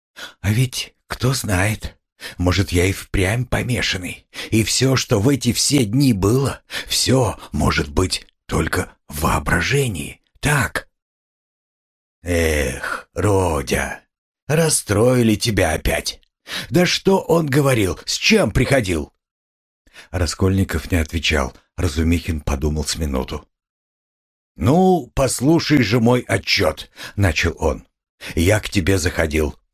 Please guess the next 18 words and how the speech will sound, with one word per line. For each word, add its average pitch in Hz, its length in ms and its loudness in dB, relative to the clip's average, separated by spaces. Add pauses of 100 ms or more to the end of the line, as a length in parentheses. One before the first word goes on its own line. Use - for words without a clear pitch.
(100)
ты 113 120 2
спал. 69 440 -2 (400)
Потом 131 320 2
обедали, 87 600 0 (360)
а 80 300 0
потом 143 440 2
я 104 160 4
пошёл 131 380 0
к - 140 -6
Порфирию. 123 680 0 (460)
Замётов 104 800 2
всё 107 320 2
у 135 180 0
него. 98 420 0 (480)
Я 80 360 2
было 85 280 2
хотел 104 460 0
начать, 98 640 0